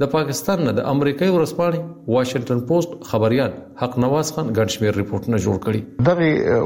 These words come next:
Speaker 2: وژنې نه وروسته بیا چې کوم حالات مخې ته موږ وګورو، دوه قسمه څیزونه که تاسو کتلي وي، یو خو چې د کوم، آ، پروپاګاندا وشوه چې یاره د هغه ته د رسېدو دپاره د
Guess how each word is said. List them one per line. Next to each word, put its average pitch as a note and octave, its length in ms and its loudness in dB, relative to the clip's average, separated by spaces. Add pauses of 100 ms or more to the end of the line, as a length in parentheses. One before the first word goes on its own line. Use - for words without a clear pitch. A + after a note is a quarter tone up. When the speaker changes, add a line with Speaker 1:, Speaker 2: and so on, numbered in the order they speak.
Speaker 2:
وژنې C3 460 2
نه A2 100 4
وروسته A#2 420 0
بیا G#2+ 140 4
چې F#2 180 -4
کوم G2+ 140 2
حالات G2+ 340 2
مخې G#2 260 0
ته G2 160 2
موږ G2+ 280 2
وګورو، B2 340 2 (360)
دوه D3+ 180 2
قسمه B2+ 240 0
څیزونه C3 320 0
که B2 100 0
تاسو A#2+ 340 0
کتلي B2+ 340 2
وي، A#2+ 200 2 (220)
یو D3+ 120 4
خو C#3+ 180 0
چې - 200 -4
د G#2+ 140 2
کوم، A2 120 4 (200)
آ، F#2+ 260 2 (160)
پروپاګاندا G#2 580 2
وشوه A#2+ 320 0 (160)
چې - 80 -2
یاره A2+ 240 4
د G2+ 80 0 (400)
هغه G#2 260 2
ته A2+ 220 0
د G2 120 4
رسېدو G2 420 2
دپاره G2+ 340 2
د F2+ 160 0